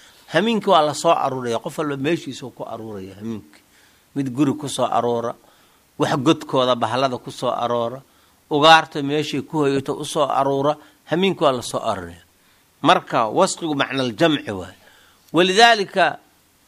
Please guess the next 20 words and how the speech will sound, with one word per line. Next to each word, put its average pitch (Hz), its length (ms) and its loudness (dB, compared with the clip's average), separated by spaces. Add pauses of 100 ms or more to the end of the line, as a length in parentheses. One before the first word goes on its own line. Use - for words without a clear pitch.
eh, 139 720 4 (580)
markii 156 680 2 (200)
maaragtay 131 760 2
wasqiga 165 560 2
waxa 170 260 2
la 123 100 0
yiraahdo, 104 480 -2 (100)
situuna 151 520 -4
wasqan 147 380 -6
oo 127 100 -4
zakada 131 480 -6
iyo 131 160 -6
marka 151 220 -10
laga 151 220 -8
sheekeynayo, 123 840 -8 (760)
wasqi 233 380 2
wuxuu 190 400 2
ka 220 100 0
yimid 190 420 2
wax 175 200 2